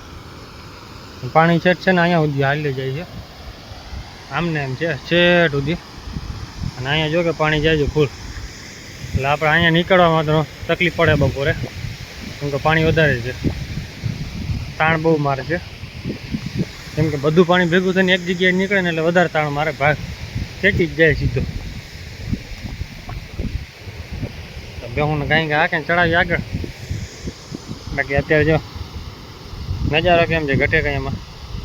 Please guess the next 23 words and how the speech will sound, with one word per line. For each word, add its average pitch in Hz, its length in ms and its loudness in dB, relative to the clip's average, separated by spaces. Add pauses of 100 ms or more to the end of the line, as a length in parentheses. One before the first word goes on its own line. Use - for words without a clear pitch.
(1400)
અને 147 140 2
ઓચિંતાથી 170 460 6
પાણી 165 220 6
વધી 170 220 6
જાય 151 120 6
તો 147 80 2
ખબર 165 200 4
ય 147 80 6
ન 147 40 4 (100)
પડે, 135 180 0
કેમ 156 160 0
કે 151 60 2
આટલું 156 260 2
પાણી 165 220 2
આવા 165 200 4
જ - 40 2
આવતું 175 300 4
હોય 143 140 4 (1000)
અને 127 160 -6
વધારે 160 280 8
આવી 175 240 6
જાય 151 160 6
પાણી 139 220 4